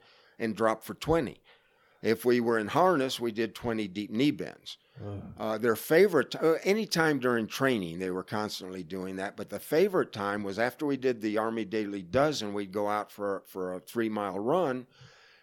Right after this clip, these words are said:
Speaker 1: in platoons. We'd be moving along. "Mister Airborne, where are you?" Fall out, do twenty push-ups, catch up with your platoon. As soon as you catch up, "Mister Airborne, where are you?" Uh, and, and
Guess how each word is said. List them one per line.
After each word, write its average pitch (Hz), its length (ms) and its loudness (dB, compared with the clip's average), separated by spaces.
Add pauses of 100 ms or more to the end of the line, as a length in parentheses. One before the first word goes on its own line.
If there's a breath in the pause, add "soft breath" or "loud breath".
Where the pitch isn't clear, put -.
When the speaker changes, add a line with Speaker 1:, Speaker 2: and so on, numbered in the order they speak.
(180 soft breath)
Speaker 1:
in 117 160 0
platoons. 123 800 0 (420 soft breath)
We'd 127 200 2
be 139 120 6
moving 135 360 4
along. 117 420 2
"Mister 135 360 0
Airborne, 143 600 4
where 120 200 2
are 175 260 6
you?" 110 340 -2 (220)
Fall 123 340 2
out, 123 300 2 (380)
do 107 120 -6
twenty 123 320 2
push-ups, 117 640 0
catch 123 340 0
up 139 180 2
with 131 160 0
your 131 140 0
platoon. 117 540 -4
As 104 80 -10
soon 143 120 -2
as 143 120 -4
you 131 60 -2
catch 131 340 0
up, 127 340 2 (160 loud breath)
"Mister 123 340 -4
Airborne, 107 600 0
where 104 180 0
are 156 220 4
you?" 82 240 -6 (840 soft breath)
Uh, 107 360 2 (280)
and, 123 400 4
and 120 400 0